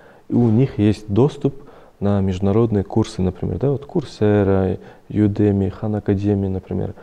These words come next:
У них есть, они, получается, не голодные на контент. А, у них есть выбор, они, можно сказать, избалованные. А есть страны, где, например, население не знает английский язык. Вот,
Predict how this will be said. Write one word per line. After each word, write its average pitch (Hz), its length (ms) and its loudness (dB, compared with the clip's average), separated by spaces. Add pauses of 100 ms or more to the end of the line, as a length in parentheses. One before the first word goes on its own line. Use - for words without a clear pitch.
(360)
У 120 80 0
них 139 180 4
есть, - 380 0 (760)
они, 160 300 4
получается, 127 600 0
не 98 140 2
голодные 101 540 2 (180)
на 98 280 -4
контент. 98 540 -4 (540)
А, - 400 -10
у - 140 -2
них 120 260 2
есть 104 200 0
выбор, 101 400 2 (100)
они, 101 460 -4 (360)
можно 104 220 -4
сказать, 104 340 0
избалованные. 98 720 0 (600)
А 98 80 -4
есть 107 200 2
страны, 147 400 0
где, 101 420 2
например, 98 360 -2
население 107 500 2
не 95 100 2
знает 98 340 0
английский 95 480 -2
язык. 92 340 -2 (840)
Вот, 101 240 -4